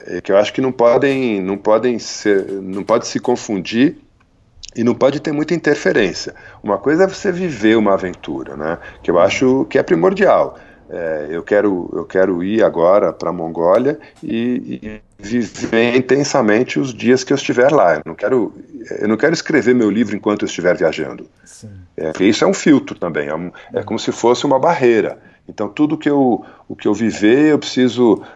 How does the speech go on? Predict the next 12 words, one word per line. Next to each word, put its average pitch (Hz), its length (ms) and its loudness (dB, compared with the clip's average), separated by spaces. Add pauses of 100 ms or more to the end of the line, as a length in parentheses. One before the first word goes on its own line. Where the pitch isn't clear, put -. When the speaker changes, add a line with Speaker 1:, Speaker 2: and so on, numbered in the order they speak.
(160)
Speaker 1:
é, 85 280 2
transformar, 117 1200 0
é, 82 760 -2
artificialmente, 107 920 -2
às 85 160 -4
vezes, 123 600 0 (160)
num 147 140 0
enredo, 113 480 0
né? 80 240 -8 (120)
Speaker 2:
Sim. - 360 -20
Speaker 1:
Então, 95 360 -2 (300)
é, 76 920 -4